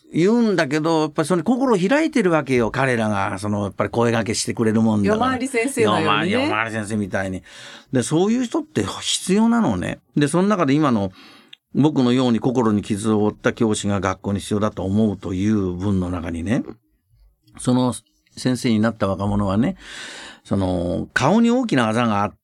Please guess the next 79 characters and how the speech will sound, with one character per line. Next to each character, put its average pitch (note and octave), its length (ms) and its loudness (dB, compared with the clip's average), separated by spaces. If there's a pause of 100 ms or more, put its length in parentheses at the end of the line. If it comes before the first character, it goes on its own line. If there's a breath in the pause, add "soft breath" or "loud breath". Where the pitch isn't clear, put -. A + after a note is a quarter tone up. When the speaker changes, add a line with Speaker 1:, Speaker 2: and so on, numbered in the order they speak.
Speaker 1:
て、 G2+ 420 0
い A2+ 80 0
じ B2 100 2
め D#3 140 2
ら D#3 120 0
れ D3 80 -2
た D3 100 0
っ C#3+ 40 0
て C#3+ 120 -14
言 F#2+ 80 -4
う - 20 -2
ん - 20 -2
だ F#2 60 -2
ね。 E3 200 0 (160)
で、 C#3+ 360 2
そ D3+ 100 -2
こ E3 80 2
に、 E3+ 380 0
い - 100 0
つ - 100 -14
で G#3+ 100 0
も F3+ 80 2
小 D#3+ 200 0
さ F#3 140 2
い - 20 -2
頃 C3+ 160 2
で A2+ 160 2
泣 A#2+ 280 2
い - 20 -6
て D3 100 -2
帰 D#3+ 240 0
る A#2 60 -4
と、 A2+ 180 0
そ A2 60 0
こ A#2+ 100 2
に A#2+ 60 2
は A2 80 0
ば B2+ 160 2
あ D#3+ 40 -2
ち - 80 -4
ゃ D3 40 0
ん A#2 80 0
が G#2 80 -2
い G2 60 -6
た A#2 100 0
っ A#2 60 -4
て。 - 180 -20 (440 loud breath)
で、 B2 100 2
ば E3+ 160 4
あ F#3+ 40 -6
ち F3+ 100 -2
ゃ D3 40 2
ん B2+ 80 0
は A#2+ 160 0 (560 loud breath)
い F#3 140 2
つ F#3 200 -4
で B3+ 120 4
も C#4 160 2
そ F#3 100 2
の D3+ 80 2
泣 D3 160 2
い - 20 -2
て C#3+ 160 -2
帰 D3+ 120 2
っ B2+ 60 -2
た - 160 -2
そ C3+ 100 0
の C3 120 0
子 B2 120 2
に、 C3+ 220 4
そ C3 120 0
の A#2+ 140 2
先 A#2+ 180 2
生 A#2+ 140 0
に、 G#2+ 160 0 (420 loud breath)
「お A2+ 120 2
前 A2+ 260 2
が A2 120 0
ぼ-、 A2+ 200 0